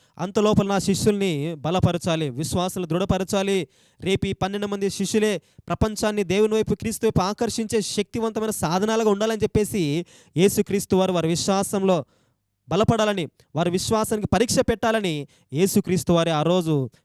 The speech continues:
శిష్యులున్న పడవ మీదకి తుఫాన్ని తీసుకొని వచ్చారు. ఈరోజు నువ్వు కూడా విశ్వాసంలో బలపడాలని, దేవునికి ఇంకా సమీపంగా రావాలని, నువ్వు ఒక దృఢపరచబడాలని, యేసుని సంపూర్ణమైన నమ్మకం ఉంచాలని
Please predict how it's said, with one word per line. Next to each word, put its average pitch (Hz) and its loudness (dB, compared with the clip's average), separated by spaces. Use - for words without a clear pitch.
శిష్యులున్న 190 0
పడవ 185 2
మీదకి 185 -2
తుఫాన్ని 160 0
తీసుకొని 202 2
వచ్చారు. 196 0
ఈరోజు 196 4
నువ్వు 214 2
కూడా 240 0
విశ్వాసంలో 202 0
బలపడాలని, 190 0
దేవునికి 190 2
ఇంకా 202 -4
సమీపంగా 208 -2
రావాలని, 196 0
నువ్వు 190 2
ఒక 170 -4
దృఢపరచబడాలని, 208 0
యేసుని 214 -2
సంపూర్ణమైన 208 -2
నమ్మకం 190 -4
ఉంచాలని 214 0